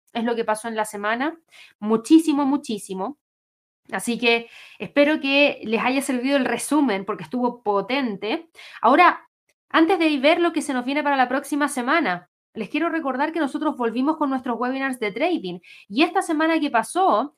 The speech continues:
tuvimos un webinar que realizamos que era el webinar de Wall Street, Rally o Desplome, que venía gracias al patrocinio de Tickmill. Para quienes pudieron participar de ese webinar, espero que hayan podido disfrutar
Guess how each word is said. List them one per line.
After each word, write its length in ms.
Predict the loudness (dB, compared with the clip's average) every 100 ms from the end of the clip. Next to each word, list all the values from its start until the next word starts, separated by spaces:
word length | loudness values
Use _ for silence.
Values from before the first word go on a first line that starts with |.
| _ _
tuvimos 380 | 0 2 0
un 180 | -2 0
webinar 540 | 2 0 0 -2 -2 -6 _
que 100 | -4
realizamos 500 | -2 -2 0 2 2
que 120 | 2
era 320 | 2 2 2 -2
el 140 | -4
webinar 400 | -2 -2 0 0
de 100 | -2
Wall 240 | 0 2 2
Street, 300 | 0 -6 -6
Rally 440 | -8 0 2 2 0
o 100 | 0
Desplome, 600 | 0 0 2 2 0 -6
que 120 | -6
venía 340 | -4 -2 -2
gracias 580 | 0 -2 -2 -2 -4 -4 -14 -20 0
al 220 | 2 4
patrocinio 540 | 2 -2 -4 -4 -4
de 140 | -4 -2
Tickmill. 520 | -2 -4 -4 -6 -8 _ -4
Para 220 | -2 -2
quienes 220 | -4 -6
pudieron 360 | -4 0 0 0
participar 560 | -2 -4 -6 -2 -2
de 60 | -2
ese 140 | -4
webinar, 440 | -2 0 0 -2 -4
espero 260 | -4 -6
que 80 | -4
hayan 220 | -4 -4
podido 240 | -4 -4 -4
disfrutar 540 | -6 -2 2 2